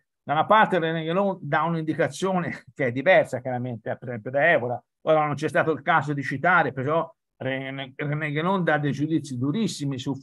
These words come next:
su, su giapponesi e, e tedeschi, no? E questo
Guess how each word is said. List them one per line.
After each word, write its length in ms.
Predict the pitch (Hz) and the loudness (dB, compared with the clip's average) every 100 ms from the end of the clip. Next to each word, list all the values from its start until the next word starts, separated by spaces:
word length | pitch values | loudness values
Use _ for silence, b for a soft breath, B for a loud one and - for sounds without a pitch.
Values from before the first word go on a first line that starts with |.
| - | -12
su, 420 | - 156 143 139 - | -4 -2 0 -4 -10
su 320 | - - 151 143 | -16 -2 0 4
giapponesi 680 | 151 143 151 160 156 147 | 2 2 0 -2 -2 -4
e, 180 | 147 139 | -4 -6
e 200 | - 139 | -6 -8
tedeschi, 420 | 127 127 104 - 110 | -6 -8 -8 -10 -8
no? 260 | 156 156 - | -6 -8 -12
E 140 | 98 | -18
questo 460 | - 160 - 123 - | -6 -6 -2 -4 -4